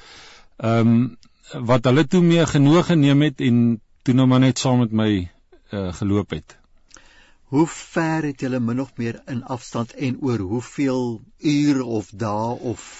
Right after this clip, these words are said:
Speaker 2: tot julle uitgekom het waarby, waar julle sou, waar jy as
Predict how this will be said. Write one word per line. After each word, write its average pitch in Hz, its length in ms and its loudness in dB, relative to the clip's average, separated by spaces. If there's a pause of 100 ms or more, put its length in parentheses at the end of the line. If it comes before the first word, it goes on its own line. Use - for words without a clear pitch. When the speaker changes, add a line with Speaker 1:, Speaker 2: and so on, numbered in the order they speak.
(220)
Speaker 2:
tot 143 320 -4
julle 127 280 -2
uitgekom 127 440 -6
het 110 80 -4
waarby, 104 380 -2 (260)
waar 107 240 -4
julle 110 200 -4
sou, 107 260 -4 (180)
waar 101 160 -4
jy 113 220 -6
as - 100 -14